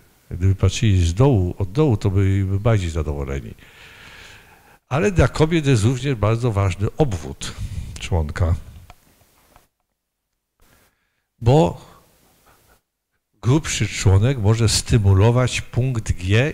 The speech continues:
i daje lepsze poczucie wypełnienia. Czyli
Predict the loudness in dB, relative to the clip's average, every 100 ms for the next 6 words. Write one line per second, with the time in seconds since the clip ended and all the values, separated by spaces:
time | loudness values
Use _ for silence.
0 | -6 0 2 2 2 0 -2 -4 -6 -4
1 | -4 -6 -8 -4 -4 -4 -2 -2 -2 -4
2 | -8 -12 -16 _ _ _ _ _ _ _
3 | _ _ _ _ _ _ _ _ _ _
4 | _ _ _ _ _ _ _ _ _ -2
5 | 2 2 0